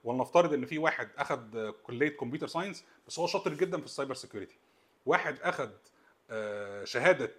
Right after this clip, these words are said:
آه، cyber security، بس هو مش فاهم حاجة خالص، يا دوب نجح بالعافية وما يعرفش أي حاجة. فالحكومة هتشوف الورق،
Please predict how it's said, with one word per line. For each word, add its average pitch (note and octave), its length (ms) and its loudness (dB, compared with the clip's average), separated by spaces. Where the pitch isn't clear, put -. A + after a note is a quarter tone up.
آه، G2+ 460 -6
cyber E3 320 2
security، F#3+ 580 0
بس A#2 160 -8
هو D#3 420 2
مش A#2 260 -8
فاهم C#3+ 200 -2
حاجة B2+ 220 -2
خالص، G#2+ 300 -8
يا A2+ 40 -4
دوب C3+ 200 0
نجح C3+ 300 -2
بالعافية C#3+ 440 -4
وما A2+ 100 -4
يعرفش C3 260 0
أي A#2+ 140 -2
حاجة. - 240 -8
فالحكومة A#3 360 0
هتشوف - 240 4
الورق، F3+ 320 4